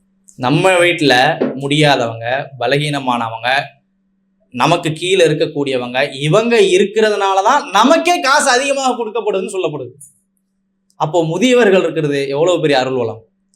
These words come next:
அது ஒரு பரக்கத், இறைவனுடைய அருள். நம்ம என்ன நினைக்கிறோம்? இவங்க இருக்கிறதுனால செலவு அதிகம்னு நினைக்கிறோம். கிடையாது, இவங்க இருக்கிறதுனாலதான் இறைவன் உனக்கு அதிகமா அளந்து கொடுக்குறான். இதனால தான் நபிகள் அவர்கள் சொல்றாங்க, "பி துஅஃபாயிக்கும்", உங்களுடைய,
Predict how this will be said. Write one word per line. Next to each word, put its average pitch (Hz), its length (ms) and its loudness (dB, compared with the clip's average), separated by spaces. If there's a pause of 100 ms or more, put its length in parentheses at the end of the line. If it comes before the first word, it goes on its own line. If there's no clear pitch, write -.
(180)
அது 214 220 4
ஒரு 262 160 6
பரக்கத், 220 640 4 (480)
இறைவனுடைய 254 720 4
அருள். 233 540 2 (480)
நம்ம 175 140 -2
என்ன 262 120 2
நினைக்கிறோம்? 233 520 4
இவங்க 233 300 0
இருக்கிறதுனால 294 520 0
செலவு 254 460 4
அதிகம்னு 277 320 -2
நினைக்கிறோம். 220 420 -6
கிடையாது, 240 460 0 (300)
இவங்க 226 380 0
இருக்கிறதுனாலதான் 240 1200 0
இறைவன் 320 440 2
உனக்கு 285 400 0
அதிகமா 294 360 -2
அளந்து 254 200 -2
கொடுக்குறான். 190 420 -6 (1300)
இதனால 269 260 0
தான் 311 140 2
நபிகள் 269 280 0
அவர்கள் 233 340 -2
சொல்றாங்க, 202 260 0
"பி 185 120 0
துஅஃபாயிக்கும்", 196 840 0
உங்களுடைய, 226 800 0